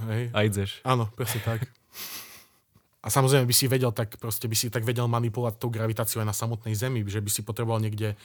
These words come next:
Speaker 1: mať menšiu, menšiu záťaž, hej, alebo niek-, nejak pre-, vieš, postavil by si domov dôchodcov a tam by si znížil gravitáciu.
Speaker 2: Nech sa im ľahšie chodí
Speaker 1: Áno.
Speaker 2: s tou osteoporózou.
Speaker 1: Áno.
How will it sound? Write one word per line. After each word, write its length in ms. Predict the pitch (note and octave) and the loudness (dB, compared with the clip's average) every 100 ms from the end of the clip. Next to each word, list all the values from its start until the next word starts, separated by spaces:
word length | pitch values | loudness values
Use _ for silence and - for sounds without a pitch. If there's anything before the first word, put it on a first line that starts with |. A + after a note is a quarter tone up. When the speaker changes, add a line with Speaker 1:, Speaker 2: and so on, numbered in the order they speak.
| - - - - | -20 -20 -18 -6
Speaker 1:
mať 140 | G#2 | -2
menšiu, 280 | A2 A2 A#2+ | 0 -2 -2
menšiu 540 | A#2+ A2+ A2+ A#2 A2 A#2 | -6 -6 -2 -2 0 0
záťaž, 400 | A#2 A2 C#3 G#2+ | 0 0 -2 -2
hej, 80 | A#2 | -2
alebo 200 | A#2 A2 | -2 -2
niek-, 200 | A2 A2 | -2 -4
nejak 300 | A#2 G#2+ - | -2 -2 -2
pre-, 240 | A#2 A2 - - - | -8 -8 -14 -20 -12
vieš, 140 | - C3 | -6 -2
postavil 320 | C#3 - C3+ | 0 2 2
by 100 | A2 | 2
si 140 | - | 0
domov 320 | A2+ D#3 D3 B2 | 4 6 8 6
dôchodcov 720 | A#2 A#2 A2+ - A2+ A#2 A2+ | 4 4 2 0 0 -2 -6
a 140 | - | -8
tam 160 | A2 A2 | -2 0
by 80 | G#2 | 2
si 100 | G#2 | 0
znížil 300 | G2 G2+ G2+ | 0 2 0
gravitáciu. 640 | G2 F2 G2 F#2+ - G#2 F#2+ _ _ - | -2 -6 -6 -8 -10 -10 -14 _ _ -12
Speaker 2:
Nech 160 | G2+ F#2+ | -6 -6
sa 160 | - | -4
im 80 | F#2+ | -2
ľahšie 280 | F#2 - G2 | -2 -6 -8
chodí 280 | - F2 E2+ | -6 -6 -2
Speaker 1:
Áno. 120 | G#2 | 0
Speaker 2:
s 80 | G2 | 0
tou 160 | F#2+ F#2 | 0 -2
osteoporózou. 800 | F2+ - F#2 E2+ F#2 F2 F2+ F2 | -4 -6 -6 -6 -6 -6 -6 -2
Speaker 1:
Áno. 320 | G#2+ G2+ | -2 -2